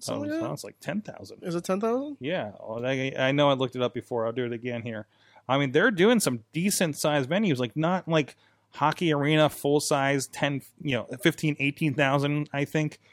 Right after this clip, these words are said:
Speaker 1: I mean, they're, they're going balls deep into this whole thing, man. They're not messing around.
Speaker 2: Mm-hmm.
Speaker 1: So, <laughs> is that the right analogy to use? Uh,
Speaker 2: <laughs> I, I'm not sure, and we don't have, uh, Mad Mike with us again 'cause he lost the
Speaker 1: No.
Speaker 2: connection,
Speaker 1: So he can't
Speaker 2: so
Speaker 1: yell at me for saying
Speaker 2: No, he
Speaker 1: balls
Speaker 2: can't, he
Speaker 1: deep.
Speaker 2: can't.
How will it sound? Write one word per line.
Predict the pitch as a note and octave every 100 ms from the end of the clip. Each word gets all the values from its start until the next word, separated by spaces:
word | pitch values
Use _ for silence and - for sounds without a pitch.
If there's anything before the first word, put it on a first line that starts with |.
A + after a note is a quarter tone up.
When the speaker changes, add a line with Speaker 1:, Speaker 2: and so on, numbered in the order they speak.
| _
Speaker 1:
I | F3+
mean, | F3+
they're, | F3+ D4 C#4
they're | A3 C#4
going | G3+ D#3+
balls | D3 D3+ D3
deep | D3+ A3+ F3
into | C#3+
this | C#3
whole | - C#3
thing, | C#3+ C#3 C#3+
man. | D3 D3+ D#3
They're | G3+
not | G3+ D3+
messing | D3+ C#3
around. | C#3 D#3 - C3+
Speaker 2:
Mm-hmm. | C3 B2 B2 - _ _ _ _ _ -
Speaker 1:
So, | E3+
<laughs> | D#3+
is | A#3 - _ _ -
that | F3+
the | F3
right | E3 E3
analogy | D#3+ D#3+ E3+ D#3
to |
use? | D#3 F#3 G#3+ - -
Uh, | - -
Speaker 2:
<laughs> | -
I, | D#3 E3 D3+
I'm | D3 C#3
not | A#2+ B2+
sure, | - D#3 A#2 -
and | B2+ A#2+
we | B2
don't | B2+ B2
have, | B2+ A#2+ - _ _ _
uh, | A#2 A2 G#2+
Mad | A2 A#2
Mike | A#2 B2 -
with | G#2
us | A2+ -
again | G#2+ A2
'cause | A2+ A2
he |
lost | A2+ A2+ -
the |
Speaker 1:
No. | -
Speaker 2:
connection, | A#2+ C3+ - - C3+ B2+
Speaker 1:
So | C3+
he | F3+
can't | F#3+ F3+
Speaker 2:
so | E3+
Speaker 1:
yell | E3
at | D#3+
me | D3
for | D3+
saying | D3+ C3+
Speaker 2:
No, | C3+
he | C3+
Speaker 1:
balls | D3+
Speaker 2:
can't, | C#3+
he | C#3+
Speaker 1:
deep. | B2+
Speaker 2:
can't. | C#3+